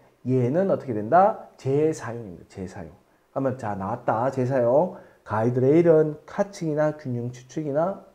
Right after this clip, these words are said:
재사용한다고 그랬습니다. 리모델링 할 경우, 리모델링 할 경우. 물론 여-, 금전적인 여유가 굉장히 많으시면 그것까지 다 교체하셔도 돼요. 돼요. 그죠? 이해가시죠? 그다음에 이게 뭐다?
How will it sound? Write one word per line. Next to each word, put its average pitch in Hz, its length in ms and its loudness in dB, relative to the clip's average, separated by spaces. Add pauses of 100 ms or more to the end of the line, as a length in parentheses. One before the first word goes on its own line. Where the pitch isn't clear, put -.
재사용한다고 139 680 4
그랬습니다. 131 760 2 (420)
리모델링 165 480 6
할 165 140 4
경우, 160 380 4
리모델링 143 460 2
할 131 160 0
경우. 135 480 0 (220)
물론 208 440 10 (220)
여-, 147 220 4
금전적인 202 600 6
여유가 175 340 4
굉장히 214 380 4
많으시면 160 420 -2
그것까지 175 300 -2
다 135 140 -8
교체하셔도 170 640 -10
돼요. 185 260 -4 (800)
돼요. 165 220 -2 (520)
그죠? 180 220 -4 (340)
이해가시죠? 147 600 -2 (300)
그다음에 190 640 4 (1000)
이게 139 160 0
뭐다? 143 480 4